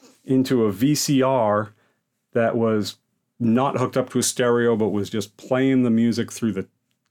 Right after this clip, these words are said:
tiny T V speaker and everything. So, it, you know, it wasn't great, but to be fair, they didn't put out a live album to accompany it. So it's not as though I could have heard a better version particularly.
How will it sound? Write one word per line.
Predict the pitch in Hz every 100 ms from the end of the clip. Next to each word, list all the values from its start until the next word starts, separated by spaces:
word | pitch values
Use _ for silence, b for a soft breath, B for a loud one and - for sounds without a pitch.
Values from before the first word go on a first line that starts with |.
| _ _
tiny | - 135 135 120
T | - 131
V | 120 135
speaker | 131 - 135 127 135 127
and | 120
everything. | 117 120
So, | 117 160
it, | 156 - B B B
you | 180
know, |
it | 135
wasn't | 226 262 165
great, | 151 196 110 - b b
but | 156 135 -
to | -
be | 123
fair, | 123 226 247 175 127 -
they | - 120 135
didn't | 180 294 254
put | 240
out | 233 208
a | 160
live | 147 170 151
album | 160 185 160 123
to | 110 104
accompany | - 143 139 113 90
it. | 82 - -
So | - 143 135
it's | 131 156
not | 226 277
as | 226
though | 165 180
I | 156
could | 147
have | 127
heard | 110 131 117
a |
better | 95 139 147 117
version | 113 165 156 123 107
particularly. | - 101 - 69 67 65